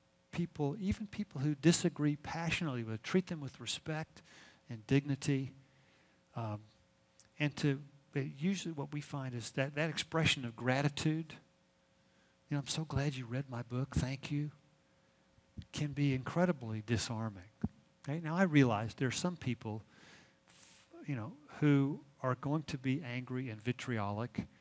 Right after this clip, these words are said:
and no amount of winsomeness is gonna change that. I get that. Uh, but that doesn't give us a pass to launch a hand grenade back.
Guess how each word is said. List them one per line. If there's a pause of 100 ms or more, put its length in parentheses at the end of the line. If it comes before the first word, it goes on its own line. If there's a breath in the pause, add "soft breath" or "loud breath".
(360 soft breath)
and (160)
no
amount
of
winsomeness
is
gonna
change
that. (400)
I
get
that. (1040 soft breath)
Uh, (460 soft breath)
but (460 soft breath)
that
doesn't (600)
give
us
a
pass (720 soft breath)
to (160)
launch
a
hand
grenade
back.